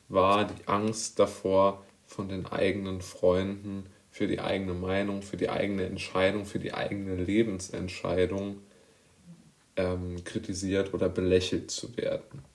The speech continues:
Ja, also eine ganz klare Geschichte eigentlich, warum man davor Angst hat. Dann die Angst, jetzt kommen wir in einen spezielleren Bereich, vor Stig-, vor Stigmatisierung,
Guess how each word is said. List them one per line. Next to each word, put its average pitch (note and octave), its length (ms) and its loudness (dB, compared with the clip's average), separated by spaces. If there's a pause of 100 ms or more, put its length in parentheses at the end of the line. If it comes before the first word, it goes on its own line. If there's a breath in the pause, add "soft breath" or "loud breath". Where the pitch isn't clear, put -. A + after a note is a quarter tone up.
Ja, G#2+ 240 -2
also F#2 180 -4
eine F2+ 160 -6
ganz F#2 380 -8
klare F2+ 560 2 (480 loud breath)
Geschichte - 580 -6
eigentlich, - 480 -8
warum F2+ 200 -6
man F2+ 120 -2
davor - 480 -8
Angst - 320 -10
hat. - 220 -14 (1200 soft breath)
Dann C#3+ 420 6 (300)
die - 180 -8
Angst, C#3 460 2
jetzt - 140 -10
kommen A2+ 200 -2
wir A2 80 2
in G2+ 140 -4
einen G2 300 -6
spezielleren F#2+ 760 -2
Bereich, G2 560 2 (500 soft breath)
vor A2+ 560 8
Stig-, - 420 -4
vor - 200 0
Stigmatisierung, A#2 1160 -2